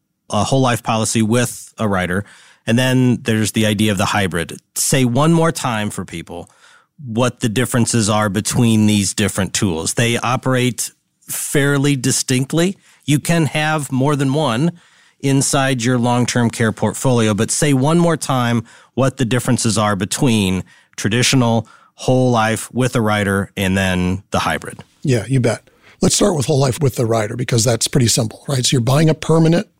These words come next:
Speaker 2: life insurance policy with a rider that says you can spend a percentage of that death benefit every month to pay for care for a certain amount of time. But what it doesn't do is inflate,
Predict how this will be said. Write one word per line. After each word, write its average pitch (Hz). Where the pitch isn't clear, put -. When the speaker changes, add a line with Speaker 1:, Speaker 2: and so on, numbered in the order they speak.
Speaker 2:
life 143
insurance 117
policy 117
with 135
a 131
rider 135
that 151
says 123
you 135
can 135
spend 135
a 127
percentage 139
of 127
that 131
death 135
benefit 120
every 123
month 117
to -
pay 123
for 120
care 113
for 113
a 117
certain -
amount 110
of 113
time. 127
But 127
what 127
it 120
doesn't 139
do 123
is 120
inflate, 113